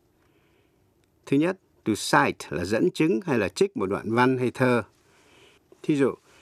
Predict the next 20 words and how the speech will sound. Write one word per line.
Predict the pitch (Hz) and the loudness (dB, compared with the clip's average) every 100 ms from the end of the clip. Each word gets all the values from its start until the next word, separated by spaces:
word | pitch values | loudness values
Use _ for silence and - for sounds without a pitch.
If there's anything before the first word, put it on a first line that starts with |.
| - - _ | -20 -20 _
người | 120 120 | 2 2
sinh | - 170 165 | 2 0 2
viên | 160 160 156 _ _ _ _ | 2 0 -2 _ _ _ _
trích | 190 196 | 0 2
bài | 117 95 | -2 2
thơ | 135 135 139 - _ | 2 2 -2 -12 _
The | 107 120 113 | 2 4 4
Road | 123 143 190 190 170 | 4 4 2 -2 -2
Not | 131 123 135 - - | 0 2 2 0 -2
Taken | 175 - 80 80 - _ _ _ | -2 2 0 -2 -6 _ _ _
của | - 82 - | -2 -2 0
thi | - 139 | -2 -2
sĩ | - 117 | 0 0
Mỹ | 139 110 180 - | 0 0 -4 -4
Robert | 101 117 127 135 | 0 2 2 0
Frost. | - - 151 80 - - - _ _ _ _ _ _ | -2 0 0 -2 -10 -18 -20 _ _ _ _ _ _
The | 110 107 | -2 0
student | - 175 190 113 123 - | 0 0 0 2 0 0
cited | 156 - - 127 156 202 202 | -4 -4 0 2 2 0 -2
some | - 139 139 | 0 2 4